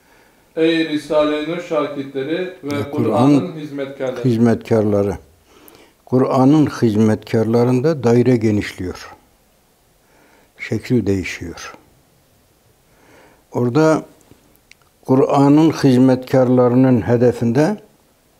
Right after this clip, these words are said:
Speaker 2: doğrudan doğruya içtimaiyet var. Yani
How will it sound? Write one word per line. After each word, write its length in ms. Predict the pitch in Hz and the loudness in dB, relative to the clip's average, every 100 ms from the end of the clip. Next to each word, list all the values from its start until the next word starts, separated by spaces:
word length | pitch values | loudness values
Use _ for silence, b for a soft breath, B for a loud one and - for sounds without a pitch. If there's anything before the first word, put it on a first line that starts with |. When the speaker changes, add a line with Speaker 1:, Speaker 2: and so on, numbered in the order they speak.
| _ _ _ _ _ _ _ _ _ _ _ b b b b _ _ 123 | _ _ _ _ _ _ _ _ _ _ _ b b b b _ _ -4
Speaker 2:
doğrudan 460 | 123 127 127 170 180 | 2 4 4 2 4
doğruya 240 | 180 180 | 4 4
içtimaiyet 880 | 160 131 - 131 127 127 123 127 127 | 2 -2 0 2 4 4 4 2 0
var. 300 | 95 78 - - _ _ _ _ _ _ _ _ _ _ _ b b b b b b b _ | -6 -8 -12 -14 _ _ _ _ _ _ _ _ _ _ _ b b b b b b b _
Yani 280 | 120 110 | -4 -2